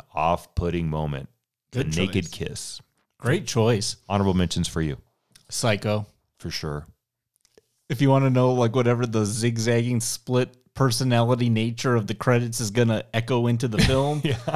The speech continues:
Speaker 2: But you get that great music. That's another Saul Bass one. I mean, that, that guy was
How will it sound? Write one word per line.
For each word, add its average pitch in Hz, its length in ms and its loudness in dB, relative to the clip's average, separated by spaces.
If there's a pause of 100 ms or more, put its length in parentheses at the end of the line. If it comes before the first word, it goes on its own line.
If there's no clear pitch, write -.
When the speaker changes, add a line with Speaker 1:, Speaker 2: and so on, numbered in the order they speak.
(320)
Speaker 2:
But 160 120 6
you 185 80 4
get 165 160 4
that 135 100 2
great 117 280 2
music. 113 340 2
That's 160 200 -2
another 185 220 -2
Saul 151 240 0
Bass 120 340 -2
one. 101 120 -2
I 104 60 -2
mean, 123 160 -2
that, 131 200 -4
that 139 220 0
guy 107 240 2
was 92 380 -6